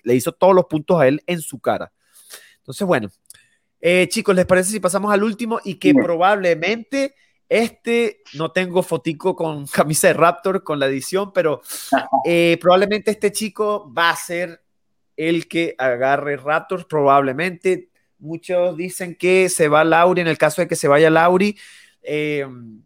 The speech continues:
Speaker 1: y este chico probablemente puede ser el heredero o puede tener esa misma proyección que, pues, Lauri tuvo, ¿no?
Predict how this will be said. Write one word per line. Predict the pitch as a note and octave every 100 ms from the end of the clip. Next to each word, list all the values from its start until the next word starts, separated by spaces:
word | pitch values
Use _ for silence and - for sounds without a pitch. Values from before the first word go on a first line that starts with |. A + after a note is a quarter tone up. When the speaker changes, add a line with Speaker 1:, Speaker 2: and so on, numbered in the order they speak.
| _
Speaker 1:
y | - D#3
este | D3+ E3+
chico | - D3+ E3
probablemente | D3+ D3 D#3 D#3+
puede | D#3+ D#3
ser | D#3 D3
el | D3
heredero | C#3 C3 F3 F#3
o | C#3 B2+
puede | C3+
tener | C3+ C#3 C3+
esa | C#3+ C#3+
misma | C#3 D3 C#3+ C#3
proyección | G#3+ A#2+ A2+ - D3 F3
que, | - C3+
pues, | A#2 A2 A2
Lauri | G#2+ A#2 B2+
tuvo, | D3 B2 F#2+
¿no? | A#2 F#3